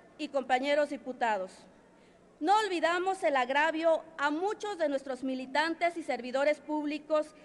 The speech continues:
que mediante la utilización de esta figura se les acusó falsamente de pertenecer al crimen organizado y se les privó de su libertad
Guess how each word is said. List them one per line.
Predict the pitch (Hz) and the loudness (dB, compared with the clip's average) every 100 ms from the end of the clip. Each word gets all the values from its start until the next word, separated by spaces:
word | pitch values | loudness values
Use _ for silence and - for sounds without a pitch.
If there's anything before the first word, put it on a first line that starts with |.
| - - | -20 0
que | 294 | 2
mediante | 285 302 294 311 294 294 | 4 2 2 0 0 2
la | 285 | 2
utilización | 269 262 269 254 240 233 - 320 381 | 2 -2 -10 -10 -6 -8 -4 -2 0
de | 320 311 | 2 2
esta | 320 320 | 0 -6
figura | 320 240 277 285 285 - - - - | -8 -8 -2 0 0 -4 -20 -20 -2
se | - 294 | 2 2
les | 285 285 | 2 0
acusó | 269 277 254 311 311 | -4 -4 -2 2 2
falsamente | 311 302 285 302 269 254 247 226 202 - - - - - | 2 -2 -2 -6 -4 -4 -6 -10 -12 -18 -20 -20 -8 4
de | 330 | 4
pertenecer | - 370 359 294 269 311 320 | 4 2 2 0 0 0 0
al | 330 | 0
crimen | - 302 320 294 | -4 -4 -2 -2
organizado | 254 240 226 254 277 277 285 - - | -2 -2 -2 0 2 2 0 -4 -8
y | 339 359 | -4 -2
se | 359 349 | 0 2
les | 330 330 | 2 -2
privó | - 285 294 302 | -6 2 4 6
de | 311 | 2
su | 311 | 0
libertad | 277 254 226 - 233 208 | -6 -4 -4 -2 -2 -2